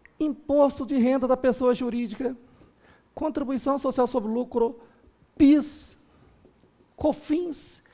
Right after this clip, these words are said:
I N S S patronal. Esse foi indústria, o quê?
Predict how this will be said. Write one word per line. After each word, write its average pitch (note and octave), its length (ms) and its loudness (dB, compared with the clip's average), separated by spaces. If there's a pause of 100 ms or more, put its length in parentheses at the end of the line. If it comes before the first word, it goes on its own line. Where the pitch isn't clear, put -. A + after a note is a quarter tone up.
(460)
I F4 320 0
N D4 300 0
S B3+ 500 2
S C#4 480 0 (260)
patronal. D4+ 640 0 (2500)
Esse E4+ 260 2
foi C4+ 200 2
indústria, C4+ 420 0
o A#3 60 -2
quê? F4+ 300 -2